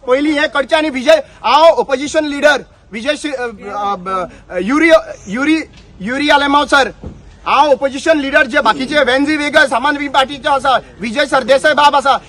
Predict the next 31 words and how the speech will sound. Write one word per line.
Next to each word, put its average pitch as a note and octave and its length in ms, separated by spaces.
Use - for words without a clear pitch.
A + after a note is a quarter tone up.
हेंकां C4+ 280
सगळ्यांक C4 560
हांव C#4+ 380
विचारूंक C4+ 580
सोदतां D4 400
की D4+ 100
हे C#4+ 200
क्वेश्चन F4+ 400
करचें. D#4+ 320
क्रायम F4+ 380
जी E4+ 120
वाडलेली E4 320
आसा F4 180
पळय, E4 120
हें D4 220
तुमी F4+ 140
क्वेश्चन F#4+ 420
करचें E4+ 260
तांकां D4+ 280
आनी D4 400
तांकां D4+ 260
सांगचें C#4+ 440
की D#4+ 80
बाबा D4 220
तुमी E4 220
क्रायम D#4 320
सकयल D4+ 240
देंवयता C#4+ 260
काय D#4+ 140
नाका D4+ 240
म्हणून. B3 220